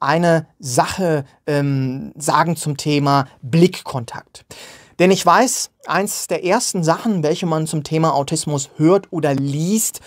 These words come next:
wenn man sich so ein bisschen mit dem Thema beschäftigt, ist, dass Autisten keinen, äh, Blickkontakt halten könnten. Ja, Autisten haben häufig Schwierigkeiten, einem in die Augen zu schauen und so weiter und so fort.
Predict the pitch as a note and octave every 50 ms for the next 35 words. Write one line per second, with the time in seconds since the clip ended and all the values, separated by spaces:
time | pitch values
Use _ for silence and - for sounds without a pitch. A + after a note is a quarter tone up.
0 | - - - D#3 D#3+ E3+ D#3+ E3+ D#3+ - - - D#3+ D3+ C#3 C3+ F3 G#3 G#3+ -
1 | - G3+ F3 E3 D#3+ F3+ D#3 D3 - - D#3+ E3 D#3+ D#3 C#3+ - - - - -
2 | C#3+ D3 C#3+ C#3 - D#3+ E3 - - D#3+ D3+ - - D#3+ F3 - - _ - -
3 | - D3 D3+ D3+ - D3+ D3 - - - F#3 - - - E3 D#3 - - - C3+
4 | C#3 D3+ D#3+ E3 D#3+ D#3+ D#3 - _ _ - - - - _ _ - E3 D#3+ D#3
5 | D#3+ D#3+ - D#3+ F#3+ B3 A#3+ - A#3+ G#3+ - D#3 C#3+ - - - D3 D3 C#3 D3
6 | D3 C#3 - _ _ _ - - - - G#3 G#3 G3+ F#3+ F#3 - - E3+ D3 C3
7 | A#2 A2 - _ _ - _ - C3 C#3 D3+ D#3+ D3 C3+ - - - - - D#3+
8 | E3 D#3+ - A#3+ B3 - - - F3+ E3 D#3 D#3 D#3 D#3 D3 C3+ C#3+ C#3+ C#3+ D3+
9 | C3+ - - D#3 D#3 D3+ D3 C#3+ - - C#3 C3+ C3+ C#3 C#3 - - C3+ C3+ C3+
10 | C#3+ D3 D#3 - - F3 G3 G3+ G#3 G#3 F#3 F#3 E3+ - - E3+ - - D#3+ D3+
11 | D#3 D#3 D3 F3+ F3+ G#3+ A3+ - - A3 E3 C#3 C3 C3 C3+ C3+ D3+ C#3 C3 -
12 | - _ - - C3 B2+ B2+ B2 B2 _ - - C#3 B2+ A#2 - - - - -
13 | - -